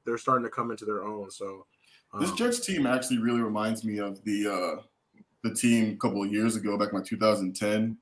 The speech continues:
Speaker 2: know what I'm saying, with, uh, Mark Sanchez. The defense was just really, really good and didn't really need, 'cause, like, st-, it's kinda crazy to me, but, like, statistically, like, uh, what's his face is actually the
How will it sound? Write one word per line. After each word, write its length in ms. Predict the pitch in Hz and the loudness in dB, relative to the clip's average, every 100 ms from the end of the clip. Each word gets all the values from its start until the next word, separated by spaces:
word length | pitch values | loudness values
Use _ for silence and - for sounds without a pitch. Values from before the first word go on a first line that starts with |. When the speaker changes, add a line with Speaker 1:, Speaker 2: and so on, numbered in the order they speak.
| _ - | _ -4
Speaker 2:
know 100 | 110 | -2
what 40 | |
I'm 40 | 107 | 0
saying, 340 | 110 107 107 | 0 2 0
with, 180 | 104 95 101 | 0 -2 -2
uh, 320 | 95 85 87 - _ _ _ _ _ | 0 0 -4 -10 _ _ _ _ _
Mark 220 | 110 107 - | 2 2 4
Sanchez. 640 | 107 107 117 117 113 - | 2 2 4 4 2 0
The 160 | 107 98 | -6 0
defense 320 | 110 117 113 | 2 4 2
was 100 | 107 | 2
just 180 | 101 - | -4 0
really, 200 | 110 110 | 2 4
really 280 | 110 113 104 | 4 4 4
good 320 | 107 113 113 | 2 2 2
and 160 | 113 104 | 2 4
didn't 180 | 120 | 6
really 160 | 110 110 | 6 4
need, 180 | 107 110 - - - | 2 -2 -8 -6 4
'cause, 160 | 165 | 6
like, 300 | 139 139 127 | 10 8 8
st-, 240 | - 147 143 | 2 2 2
it's 120 | 123 | 4
kinda 240 | - 147 | 6 6
crazy 300 | - 160 165 | 6 6 6
to 100 | 113 | 6
me, 120 | 110 107 | 4 4
but, 80 | |
like, 140 | 110 107 | 2 0
statistically, 680 | 110 143 151 131 110 113 107 | -2 0 2 2 2 2 2
like, 240 | 104 98 _ _ _ _ _ - - _ _ _ | 0 0 _ _ _ _ _ -12 -12 _ _ _
uh, 300 | 107 104 90 87 | 0 2 2 0
what's 200 | 113 147 | 4 6
his 120 | 139 | 4
face 180 | - 113 | 4 2
is 100 | - | 2
actually 220 | 120 147 | 4 8
the 60 | 147 | 8